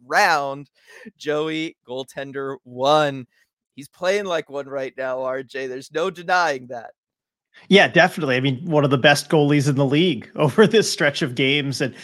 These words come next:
Speaker 2: yeah, I mean, there's no controversy right now. This is Joey Dacord's net until he stops playing like this. And it makes things really easy on you as a coach or, or as a team, right?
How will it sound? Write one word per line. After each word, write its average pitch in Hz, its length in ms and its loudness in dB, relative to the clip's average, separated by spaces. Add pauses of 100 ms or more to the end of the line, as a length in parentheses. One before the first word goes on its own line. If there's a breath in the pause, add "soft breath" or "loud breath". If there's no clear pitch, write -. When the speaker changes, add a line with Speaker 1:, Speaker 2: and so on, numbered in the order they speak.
(120 loud breath)
Speaker 2:
yeah, 214 180 6
I 143 40 0
mean, 160 160 0
there's 160 220 2
no 180 180 4
controversy 143 680 -2
right 123 240 -2
now. 113 160 -4
This 151 200 -2
is 160 80 -4
Joey 175 320 2
Dacord's 160 460 -2
net 151 220 0
until 143 320 -6
he 156 240 -4 (260 loud breath)
stops - 420 -4
playing 175 460 0
like 143 240 0
this. 120 400 -8 (280 loud breath)
And 170 140 0
it 170 80 -4
makes 190 280 -2
things 170 260 -2
really 175 260 0
easy 143 380 -4
on 127 220 -2
you 120 160 -6
as 120 120 -6
a 135 60 -6
coach 147 460 -4
or, 127 200 -6
or 135 140 -2
as 131 140 -2
a 123 60 -6
team, 147 420 -6
right? 131 200 0